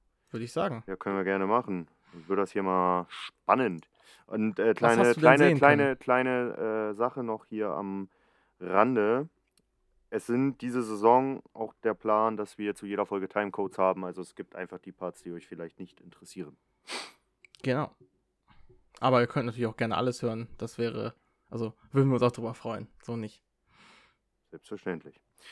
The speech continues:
Speaker 2: Ja, ähm, was habe ich sehen können? Tatsächlich gar nicht so viel. Ähm, ich habe Teile der zweiten Hälfte von Dynamo gegen Bielefeld gesehen.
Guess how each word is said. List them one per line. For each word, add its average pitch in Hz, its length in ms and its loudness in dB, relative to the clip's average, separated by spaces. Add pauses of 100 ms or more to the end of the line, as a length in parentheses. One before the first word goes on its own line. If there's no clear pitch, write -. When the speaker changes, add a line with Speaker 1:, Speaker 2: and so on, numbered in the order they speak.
(680)
Speaker 2:
Ja, 113 420 6 (420)
ähm, 101 560 -4 (420)
was 101 200 -4
habe 120 100 -2
ich 98 80 -6
sehen 156 260 0
können? 104 440 -8 (1700)
Tatsächlich 110 440 -2
gar 127 120 2
nicht 123 140 -4
so 127 80 -10
viel. 104 560 -8
Ähm, 92 460 -10
ich 90 160 -10
habe 104 120 -4 (1160)
Teile 120 320 4
der 110 120 0
zweiten 110 380 -4
Hälfte 127 460 0
von 113 720 -2
Dynamo 107 380 0
gegen 107 220 -2
Bielefeld 143 420 -2
gesehen. 147 440 -4